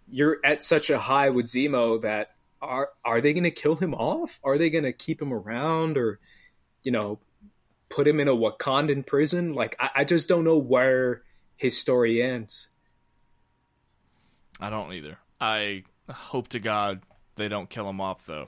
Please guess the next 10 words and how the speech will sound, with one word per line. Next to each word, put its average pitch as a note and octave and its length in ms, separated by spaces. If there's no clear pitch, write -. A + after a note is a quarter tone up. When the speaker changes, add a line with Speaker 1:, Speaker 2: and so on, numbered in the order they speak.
Speaker 2:
A-, D#3+ 160
again, D3+ 320
Speaker 1:
Yeah. A2+ 60
Speaker 2:
that C3 180
press D3 220
conference D#3 400
that D3+ 100
I C3+ 80
had C#3+ 180
paused, C#3+ 480